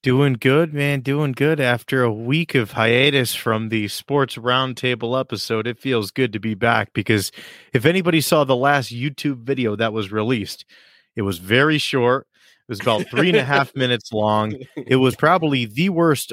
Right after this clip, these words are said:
Speaker 1: audio that you've ever heard because me and Colbs were off sync because of technical difficulties. But Colbs, the Wi-Fi,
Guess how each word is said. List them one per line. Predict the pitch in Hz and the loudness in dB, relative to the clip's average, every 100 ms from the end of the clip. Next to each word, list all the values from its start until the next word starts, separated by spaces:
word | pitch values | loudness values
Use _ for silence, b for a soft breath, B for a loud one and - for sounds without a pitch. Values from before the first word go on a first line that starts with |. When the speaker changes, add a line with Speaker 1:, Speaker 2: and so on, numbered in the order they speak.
| - | -2
Speaker 1:
audio | 139 180 131 113 110 | 2 4 2 0 0
that | 113 117 | -4 -6
you've | 113 | -4
ever | 113 101 | -2 -2
heard | 92 107 127 | -6 -6 -6
because | 123 113 107 113 | -6 -4 -4 -4
me | 135 | -4
and | 117 - | -4 -2
Colbs | 147 139 120 | -2 -2 -4
were | 123 127 | 0 2
off | 135 127 | 2 0
sync | - 185 170 147 - _ | -4 -2 -2 -4 -16 _
because | 156 147 180 | 0 2 0
of | 180 156 _ - | -2 -4 _ -4
technical | 247 - 196 185 190 | -2 0 -2 0 -2
difficulties. | 147 156 151 127 156 135 156 135 - - | 0 0 -2 -2 -2 0 -2 -4 -4 -2
But | 175 - | -2 -2
Colbs, | - 190 202 190 - b b b _ _ _ | 0 2 0 -2 -12 b b b _ _ _
the | 123 | 0
Wi-Fi, | 170 143 165 180 - 170 160 160 165 | 2 4 4 0 -2 -2 0 -4 -8